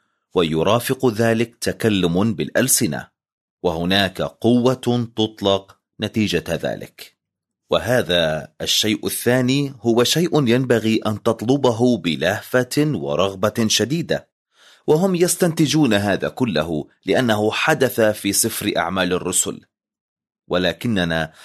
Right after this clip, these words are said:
لا نقرأ كلمة واحدة عن ذلك في الرسائل، ولا توجد وصية واحدة في الرسائل بضرورة ممارسة ذلك، ولا نجد وصية بذلك حتى في سفر أعمال الرسل.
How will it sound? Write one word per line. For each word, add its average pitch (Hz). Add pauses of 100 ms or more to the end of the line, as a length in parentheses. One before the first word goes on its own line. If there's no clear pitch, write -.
(180)
لا 147
نقرأ 147
كلمة 160
واحدة 113
عن 90
ذلك 85
في 76
الرسائل، 90 (800)
ولا 165
توجد 131
وصية 123
واحدة 139
في 139
الرسائل 123
بضرورة 104
ممارسة 98
ذلك، 80 (580)
ولا 110
نجد 104
وصية 98
بذلك 85
حتى 127
في 104
سفر 90
أعمال 85
الرسل. 101